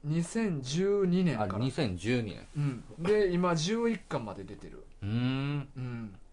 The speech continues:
Speaker 1: 作品で。まあなんかこれ結構ファンタジーで、
Speaker 2: はい。
Speaker 1: なんか、まああらすじ言うと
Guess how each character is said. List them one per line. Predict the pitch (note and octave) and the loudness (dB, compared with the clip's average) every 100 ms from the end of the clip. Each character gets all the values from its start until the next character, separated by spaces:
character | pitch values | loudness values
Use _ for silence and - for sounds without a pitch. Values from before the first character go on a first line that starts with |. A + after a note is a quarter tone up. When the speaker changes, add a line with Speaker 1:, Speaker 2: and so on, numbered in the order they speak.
| - | -20
Speaker 1:
作 | - A#2+ A2 A2+ | -16 -14 -12 -10
品 | A2 G#2+ A2 | -10 -10 -8
で。 | A#2 A#2+ F2+ - - - - - - - - - - - - - | -6 -6 -6 -14 -20 -20 -20 -20 -20 -20 -20 -20 -20 -20 -16 -6
ま | E3 | 0
あ | |
な | F#3+ | 0
ん | |
か | F3+ | 0
こ | D3 G#3+ | 0 4
れ | A3 A3 G#3+ | 6 6 4
結 | G3+ B3 | 2 -2
構 | E3+ | -2
フ | D#3+ | 0
ァ | A3+ | 0
ン | G#3+ | 0
タ | E3+ B2+ | 0 0
ジ | A2+ | -2
ー | A2+ A2 G#2+ G#2 G2+ F#2+ - G#2+ | -8 -6 -8 -8 -8 -10 -12 -8
で、 | A#2 G#2 | -4 2
Speaker 2:
は | G2+ | 2
い。 | D2+ C#2+ - - - | 0 -6 -18 -20 -16
Speaker 1:
な | C3+ | -12
ん | |
か、 | A#2+ A2+ - - - | -10 -10 -16 -20 -10
ま | F#3+ E3 | 0 2
あ | C#3+ E3+ | 4 4
あ | |
ら | G3 | 4
す | G3 G3 | 4 0
じ | F3 | 0
言 | F3+ E3+ | 0 0
う | |
と | E3 D3 B2+ F2 | 0 2 2 0